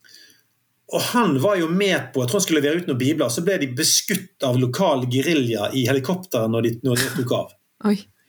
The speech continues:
Speaker 1: Og «Jeg er så levende!» <laughs> Han sa et eller annet sånt, altså det, det er sånn, eh, nå kjente han at han levde, liksom. Dette var fantastisk for han å oppleve. Han kunne blitt skutt ned, selvfølgelig, men, men, eh, det gikk bra. Men, men, men det er et eller annet med, ja,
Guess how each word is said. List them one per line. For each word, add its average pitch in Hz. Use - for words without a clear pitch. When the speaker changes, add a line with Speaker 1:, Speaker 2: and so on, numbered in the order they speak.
Speaker 1:
Og 160
«Jeg 233
er 233
så 285
levende!» 262
<laughs> 403
Han 214
sa 247
et 202
eller 196
annet 190
sånt, 214
altså 170
det, 196
det 185
er 175
sånn, 180
eh, 254
nå 233
kjente 185
han 185
at 160
han 156
levde, 160
liksom. 156
Dette 190
var 220
fantastisk 190
for 175
han 185
å 160
oppleve. 147
Han 135
kunne 196
blitt 190
skutt -
ned, 190
selvfølgelig, -
men, 185
men, 220
eh, 226
det 214
gikk -
bra. 202
Men, 196
men, 202
men 190
det 196
er 220
et 202
eller 220
annet 185
med, -
ja, 165